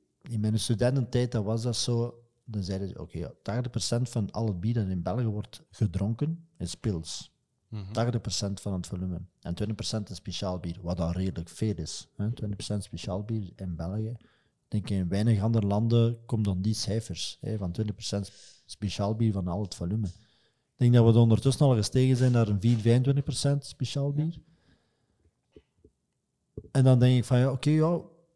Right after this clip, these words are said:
Speaker 1: geef nog maar vijf procent van die pils. Dat is nog niet, dat is in verhouding voor die pils niet gigantisch, maar voor die plas dat er dan die vijf procent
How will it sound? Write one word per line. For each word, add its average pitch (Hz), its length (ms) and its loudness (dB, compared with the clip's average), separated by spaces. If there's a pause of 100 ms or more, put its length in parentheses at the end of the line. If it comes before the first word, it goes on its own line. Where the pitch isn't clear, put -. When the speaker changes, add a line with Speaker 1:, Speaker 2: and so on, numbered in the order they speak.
(720)
Speaker 1:
geef 131 260 0
nog 123 140 6
maar 147 180 6
vijf 151 200 8
procent 156 360 2
van 160 120 2
die 131 120 4
pils. - 520 0 (560)
Dat 117 140 0
is - 100 -2
nog 131 200 4
niet, 135 280 4
dat 135 140 4
is 113 60 6
in 123 100 6
verhouding 123 440 6
voor 120 100 2
die 117 100 4
pils 123 420 2 (140)
niet 127 440 4
gigantisch, 131 680 2 (200)
maar 120 320 4
voor 110 380 -2
die 110 140 0
plas - 600 0
dat 113 180 -4
er 101 120 -4
dan 110 240 0
die 107 120 -2
vijf 117 240 0
procent 110 500 -2